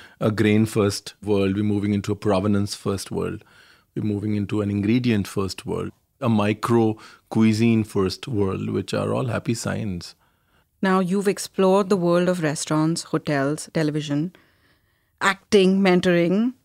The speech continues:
Speaker 2: You worn so many different hats throughout your career। Is there something you're dying to explore that you haven't yet? Do you ever think of legacy and what my legacy should be and all those thoughts? No.
Speaker 1: I'm not in that game। I'm not into collecting things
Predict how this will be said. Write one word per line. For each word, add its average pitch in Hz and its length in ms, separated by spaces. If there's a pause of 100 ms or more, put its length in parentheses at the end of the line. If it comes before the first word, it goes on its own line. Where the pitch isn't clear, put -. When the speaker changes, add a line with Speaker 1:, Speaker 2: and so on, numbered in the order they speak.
Speaker 2:
You 202 100
worn 202 200
so 196 180
many 220 160
different 185 320
hats 160 320
throughout 160 340
your 170 80
career। 147 520 (420)
Is 180 160
there 208 100
something 196 460
you're 185 80
dying 170 380
to 160 60
explore 156 560
that 156 180
you 165 80
haven't 143 380
yet? - 360 (360)
Do 202 100
you 233 40
ever 240 200
think 208 360
of - 380 (140)
legacy 175 680
and 165 160
what 156 180
my 165 140
legacy 151 380
should 165 240
be 170 160
and 165 100
all 156 160
those 170 240
thoughts? 208 340
No. 165 220 (220)
Speaker 1:
I'm 160 240
not 165 340
in 143 400
that 101 340 (200)
game। 101 260
I'm 117 140
not 147 240
into 131 180
collecting 113 680
things 98 680